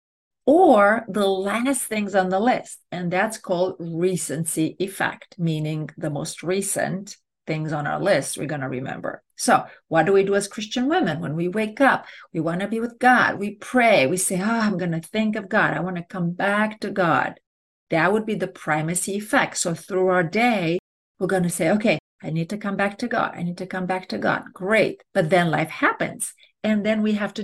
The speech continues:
do many, many things on our to-do list. And we might have a main project, which all of a sudden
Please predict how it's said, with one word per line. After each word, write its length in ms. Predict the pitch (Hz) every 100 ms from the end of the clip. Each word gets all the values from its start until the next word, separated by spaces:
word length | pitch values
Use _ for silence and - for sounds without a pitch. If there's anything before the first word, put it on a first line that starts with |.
| 180
do 160 | 190 160
many, 160 | 165
many 240 | 175 190 214
things 260 | 294 349 254
on 120 | 214
our 120 | 180
to-do 320 | 170 180 165
list. 280 | 156 147 151 - _ -
And 160 | 196 185
we 140 | 220
might 260 | 240 220 208
have 120 | 180
a 60 | 156 160
main 160 | 170
project, 720 | 165 160 156 143 202 233 - _
which 420 | 175 170 - - -
all 160 | 170
of 120 | 202 202
a 60 |
sudden 640 | 208 220 202 170 170 180